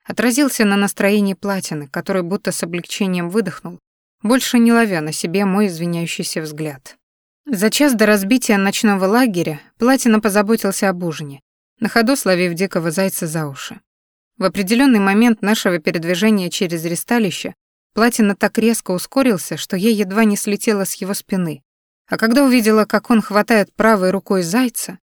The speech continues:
мне вдруг показалось, словно я нахожусь внутри замедленной съемки. Настолько для меня это было из разряда фантастики.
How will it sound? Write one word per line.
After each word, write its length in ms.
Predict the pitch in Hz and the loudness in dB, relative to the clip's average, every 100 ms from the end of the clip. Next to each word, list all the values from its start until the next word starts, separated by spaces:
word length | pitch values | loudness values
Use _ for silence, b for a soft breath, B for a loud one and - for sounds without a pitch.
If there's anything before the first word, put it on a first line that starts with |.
| _ _ | _ _
мне 280 | 190 202 240 | -2 2 4
вдруг 280 | 208 226 - | 4 0 0
показалось, 580 | 190 - 214 269 226 - | -2 0 2 2 2 0
словно 320 | 220 233 226 | 0 2 2
я 180 | 202 220 | 2 2
нахожусь 520 | 196 - 196 254 - | 0 -2 -2 0 0
внутри 360 | 185 190 - 240 | -2 -2 0 2
замедленной 580 | 208 214 208 196 202 | 4 2 2 0 -2
съемки. 640 | 190 - 190 165 139 - - _ _ _ | -2 -4 -4 -4 -8 -18 -20 _ _ _
Настолько 500 | - 214 - 277 247 | -2 0 0 -2 0
для 160 | 175 175 | -2 -2
меня 280 | 180 208 220 | 0 2 2
это 140 | 185 | 0
было 240 | 170 180 175 | -2 -2 -2
из 140 | 165 | -2
разряда 440 | 175 175 180 170 | -4 -2 -2 -2
фантастики. 840 | 170 190 175 165 143 - - - | -4 -6 -6 -8 -10 -12 -16 -16